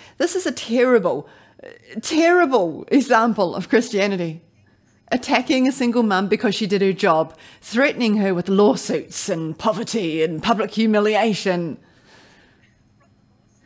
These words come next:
Or all of it that you've thrown at me, even bringing my mentally disabled son into it, my adult son, as your people are doing.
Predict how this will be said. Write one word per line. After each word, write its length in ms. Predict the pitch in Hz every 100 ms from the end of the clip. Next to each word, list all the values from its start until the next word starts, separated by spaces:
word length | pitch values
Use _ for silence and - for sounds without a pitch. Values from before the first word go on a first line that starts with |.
| - - _ _ _ _ _ _ _ _ _ _
Or 160 | 262 302
all 360 | - 320 381
of 120 | 392 262
it 240 | 190 -
that 140 | 240
you've 340 | 254 240 - 233
thrown 340 | - 285 339
at 80 | 269
me, 200 | 180 175 - _
even 360 | 277 339 392 381
bringing 540 | 294 285 269 254 240 - _ _ -
my 360 | 233 226 196 -
mentally 560 | 220 220 247 240 247 214
disabled 560 | 185 220 202 185 185
son 520 | - - 214 185 165 - _
into 260 | 196 196 180
it, 120 | -
my 140 | 180
adult 380 | 160 190 175 -
son, 340 | - 208 175 - - -
as 160 | 190
your 80 | 214
people 340 | 196 208 202 185
are 60 |
doing. 340 | 180 190 175